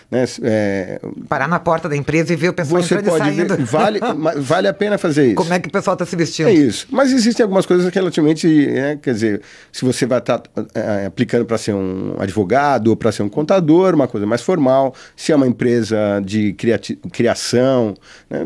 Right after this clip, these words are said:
Speaker 1: então você consegue ter mais informal. Mas é importante realmente ver como as pessoas se vestem.
Speaker 2: Conhecer os códigos,
Speaker 1: É,
Speaker 2: não é?
Speaker 1: é. Mas mais importante do que isso é você ter, ter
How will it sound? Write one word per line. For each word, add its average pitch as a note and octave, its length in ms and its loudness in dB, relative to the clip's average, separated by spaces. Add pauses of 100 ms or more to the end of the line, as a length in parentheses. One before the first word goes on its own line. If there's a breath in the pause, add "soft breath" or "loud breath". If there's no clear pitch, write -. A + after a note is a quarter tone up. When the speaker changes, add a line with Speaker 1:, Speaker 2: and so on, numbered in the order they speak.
Speaker 1:
então C#3 240 0
você C#3 160 -2
consegue B2 420 0
ter A#2 240 2
mais A2+ 200 0
informal. A2 280 -2
Mas D#3+ 160 2
é F#3+ 40 2
importante F3+ 520 -2
realmente C3+ 380 0
ver C3+ 320 0 (300 loud breath)
como C3+ 240 0
as C3+ 100 -4
pessoas A#2+ 400 -4
se - 100 -10
vestem. F#2 300 -6
Speaker 2:
Conhecer E3 500 -2
os A3 140 -8
códigos, A#2+ 600 -2
Speaker 1:
É, - 20 -4
Speaker 2:
não G#2+ 100 0
é? C#3+ 340 0
Speaker 1:
é. - 60 -12 (240 loud breath)
Mas G3 140 2
mais A3 240 2
importante E3 480 0
do B2+ 80 0
que A2+ 140 -4
isso A#2+ 340 2
é A#2 60 4
você C3+ 420 0
ter, D3+ 400 2 (100)
ter C#3 300 2